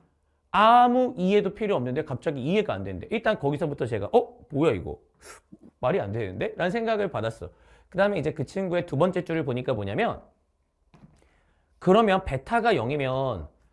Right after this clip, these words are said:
수렴하는 거 아니네요? 발산하는 거네요?" 라고 저한테 얘기하는 거야. 극한값이 없네요. 저는 그걸 보면서 또 한 차례 또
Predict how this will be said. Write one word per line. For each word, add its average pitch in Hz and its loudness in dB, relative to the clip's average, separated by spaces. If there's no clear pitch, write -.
수렴하는 294 2
거 226 4
아니네요? 127 -2
발산하는 233 0
거네요?" 131 -4
라고 156 0
저한테 117 -8
얘기하는 107 -8
거야. 73 -18
극한값이 254 -2
없네요. 147 2
저는 277 6
그걸 220 6
보면서 156 -2
또 247 0
한 254 -2
차례 185 -2
또 156 -2